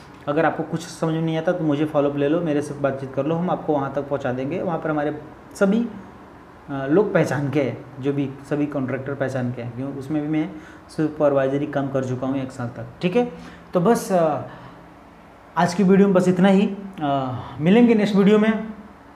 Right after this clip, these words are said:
जाने से पहले अब मैं बता दूं कि Instagram पे आप, आप हमें अगर फॉलो नहीं किए तो फटाफट जाके Instagram पे फॉलो कर लो, वहाँ पे जल्दी जल्दी वन के कंप्लीट कर लो और वीडियो को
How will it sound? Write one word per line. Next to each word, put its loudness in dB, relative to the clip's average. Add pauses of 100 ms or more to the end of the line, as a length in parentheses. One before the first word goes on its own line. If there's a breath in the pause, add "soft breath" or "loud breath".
(400)
जाने 2
से -6
पहले 2
अब 2
मैं 2
बता 4
दूं 0
कि -4
Instagram -4
पे -2
आप, -2
आप -2
हमें -2
अगर 4 (340)
फॉलो 2
नहीं 2
किए -2
तो -8
फटाफट 0
जाके -4 (100)
Instagram -2
पे -10
फॉलो 2
कर 2
लो, 2 (680 loud breath)
वहाँ 2
पे -4
जल्दी 2
जल्दी 0
वन 0
के -2
कंप्लीट 8
कर 12
लो 0 (380 loud breath)
और 2
वीडियो 6
को 6